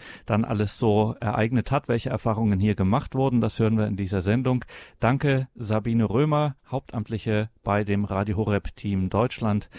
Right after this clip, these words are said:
Liebe Hörerinnen und Hörer, sind auch Sie herzlich eingeladen, sich das auf unserer Website einmal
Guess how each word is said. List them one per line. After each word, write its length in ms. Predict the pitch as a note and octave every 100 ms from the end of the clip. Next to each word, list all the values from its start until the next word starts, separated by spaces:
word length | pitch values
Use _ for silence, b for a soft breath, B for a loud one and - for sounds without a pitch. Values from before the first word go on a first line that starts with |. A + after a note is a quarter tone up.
| B B
Liebe 180 | - G2
Hörerinnen 420 | G2+ G#2+ G#2 G2+
und 140 | F#2+ F2
Hörer, 300 | A#2+ A2+ G#2
sind 260 | F#2 F#2+
auch 120 | A#2 -
Sie 300 | A2+ A2+ A2
herzlich 520 | G2 A2 - G2+ -
eingeladen, 500 | G#2+ G2 F#2+ F#2 F#2
sich 160 | G2
das 220 | - F#2 G#2
auf 160 | -
unserer 560 | - F#2 F#2 F#2 F2+ F2
Website 420 | G2+ - G#2 -
einmal 400 | G2+ F#2 F#2+ G2+